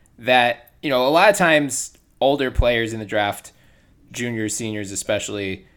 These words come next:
tend to fall down draft boards because of age. Like, you, if you're looking at two players, one's nineteen, one's twenty-two, you're gonna tend to go with nineteen-year-old 'cause they're perceived to have a higher upside.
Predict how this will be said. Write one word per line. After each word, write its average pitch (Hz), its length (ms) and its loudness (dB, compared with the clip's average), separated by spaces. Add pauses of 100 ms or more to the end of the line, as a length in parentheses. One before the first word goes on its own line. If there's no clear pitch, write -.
(200)
tend 131 220 0
to 120 60 -4
fall 117 280 2
down 107 220 -4
draft 101 260 -6
boards 95 240 -6
because 117 320 -2
of 98 120 -6
age. 87 380 -10
Like, - 300 -14
you, 98 260 -12 (460)
if - 200 -6
you're 107 260 -2 (180)
looking 123 340 -4
at 117 140 -4
two 127 160 -6
players, 110 500 0
one's 107 320 -4
nineteen, 107 480 -4
one's 104 220 -4
twenty-two, 101 680 -6
you're 98 160 -8
gonna 104 220 -6
tend 117 320 -4
to 117 80 -8
go 110 200 -2
with 101 200 -8
nineteen-year-old 143 800 0
'cause 110 120 -10
they're 98 120 -4
perceived 107 480 -10
to 98 60 -6
have 101 260 -4
a - 40 -16
higher 101 400 -6
upside. 131 680 2